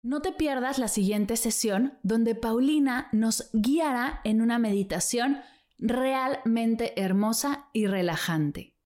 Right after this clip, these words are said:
Te mando un fuerte abrazo y antes de irme quiero tomarme un minuto para agradecerte.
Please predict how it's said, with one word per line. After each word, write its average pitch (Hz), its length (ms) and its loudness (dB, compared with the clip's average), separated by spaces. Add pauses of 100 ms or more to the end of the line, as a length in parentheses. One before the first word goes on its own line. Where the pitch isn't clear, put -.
(140)
Te 302 100 -4
mando 359 340 2
un 370 80 2
fuerte 277 460 -2
abrazo 202 460 -2 (240)
y 254 140 2
antes 302 260 2
de 277 120 0
irme 226 440 2
quiero 339 180 0
tomarme 285 380 2
un 269 80 4
minuto 226 440 2
para 214 200 0
agradecerte. 175 960 -2